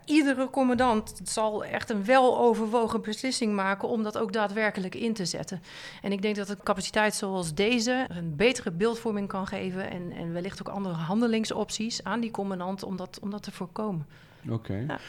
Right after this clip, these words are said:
Speaker 2: Dus, dus dat gaat over de landmacht en jouw pitch voor hoe die capaciteitenportfolio van die landmacht zich door moet ontwikkelen.
Speaker 1: Ja.
Speaker 2: Maar laten we nu praten over jou, jouzelf. Wat kan jij anders gaan doen vandaag, morgen, kom-, komende weken,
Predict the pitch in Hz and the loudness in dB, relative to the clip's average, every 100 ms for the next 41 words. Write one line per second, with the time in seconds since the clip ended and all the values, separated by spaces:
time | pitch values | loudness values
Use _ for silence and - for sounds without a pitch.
0 | - - 123 110 131 143 147 156 131 110 | -10 4 4 6 4 6 4 4 4 4
1 | 101 107 151 156 175 165 104 110 110 - | 4 4 4 4 2 0 0 2 0 2
2 | 127 131 - - 104 98 110 110 107 104 | 2 2 -2 -2 2 4 2 2 0 -2
3 | - 110 107 104 110 98 - 101 104 101 | -4 -2 -2 -2 -2 -2 0 2 4 4
4 | 95 - 107 98 101 101 92 - - - | 2 -2 -2 0 0 0 -2 -4 -10 -10
5 | 90 - 104 120 131 131 131 117 131 131 | -6 6 8 8 6 2 -2 0 0 0
6 | 160 220 254 262 - - - - - - | -2 -2 -2 -4 -6 -18 -20 -20 -20 -20
7 | - - - _ - 131 143 143 147 143 | -20 -20 -20 _ 0 6 6 6 4 4
8 | 151 139 123 120 120 98 113 123 127 104 | 2 2 0 2 0 0 2 4 4 4
9 | 104 107 247 - - - 104 147 - 139 | 2 0 -2 -6 -12 -6 0 0 4 2
10 | 110 107 127 170 185 170 - - - - | 4 2 2 2 0 -2 -10 -20 -20 -4
11 | 113 147 156 - 147 160 156 - 107 110 | -2 0 -2 -2 0 0 0 -2 -2 0
12 | 131 131 113 120 127 135 - 135 139 - | 0 0 2 2 2 -2 -2 -4 -4 -4
13 | 127 110 95 - 117 113 104 107 113 127 | -2 -2 -2 -2 0 0 2 4 4 2
14 | 135 | 0